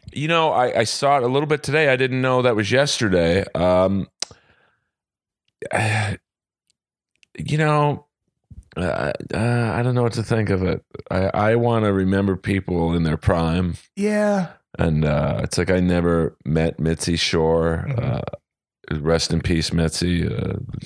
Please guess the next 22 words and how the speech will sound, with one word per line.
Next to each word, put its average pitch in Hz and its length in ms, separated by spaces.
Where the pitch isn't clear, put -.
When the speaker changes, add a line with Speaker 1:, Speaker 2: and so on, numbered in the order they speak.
Speaker 1:
I 76 100
wouldn't 76 460
probably 80 260
be 80 140
doing 80 220
this 78 140
podcast 82 840
if - 80
it 73 40
weren't 78 260
for 80 140
her 78 280
and 73 240
giving 76 260
me 76 80
a 73 80
place 78 280
to 73 100
do 73 120
stand-up. 76 720
Uh, 69 440
it's, - 200